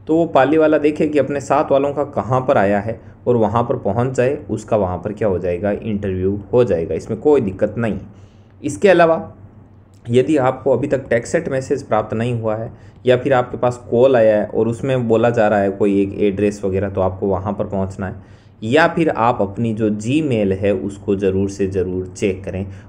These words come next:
और बाकी लोग भी अपने Gmail को लगातार कंटिन्यूअसली चेक करते रहें। हालांकि अब हम योजनाओं के बारे में डिस्कस करते हैं, पहले मैं आपको ये चीज़ बता दूँ।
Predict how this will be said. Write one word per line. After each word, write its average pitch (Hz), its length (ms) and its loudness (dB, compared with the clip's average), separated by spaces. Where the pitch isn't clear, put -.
और 131 160 4
बाकी 131 340 2
लोग 147 280 4
भी 143 100 2
अपने 127 240 0
Gmail 113 380 -2
को 104 60 2
लगातार 95 440 0
कंटिन्यूअसली 92 600 -4
चेक 85 340 -8
करते 104 300 -4
रहें। 87 180 -12
हालांकि 110 380 2
अब 135 200 4
हम 151 380 -2
योजनाओं 117 400 2
के 135 100 -2
बारे 120 180 2
में 123 100 -2
डिस्कस 123 260 -4
करते - 300 -4
हैं, 127 140 -6
पहले 113 220 2
मैं 113 200 -2
आपको 98 280 -4
ये 101 120 0
चीज़ - 240 -10
बता 95 220 -4
दूँ। 104 140 -12